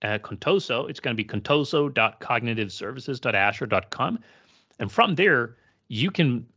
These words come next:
access all the decision and language and speech and vision and form recognizer and metrics advisor and all these things from a single place. Uh,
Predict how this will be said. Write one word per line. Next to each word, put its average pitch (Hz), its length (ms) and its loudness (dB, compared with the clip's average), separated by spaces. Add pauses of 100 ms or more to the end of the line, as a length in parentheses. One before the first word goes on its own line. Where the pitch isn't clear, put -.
(100)
access 120 380 4
all 110 140 4
the 107 200 4
decision 107 560 0
and 98 120 -2
language 110 460 0
and 101 80 -4
speech 123 400 -8
and 98 160 -2
vision 113 320 0
and 98 180 0
form 117 200 -2
recognizer 107 720 0
and 95 120 -4
metrics 117 360 -2
advisor 110 400 2
and 107 80 -2
all 131 100 2
these 139 220 -2
things 107 260 -2
from 107 180 -4
a 95 60 -4
single 107 300 -2
place. - 400 -6 (720)
Uh, 98 360 4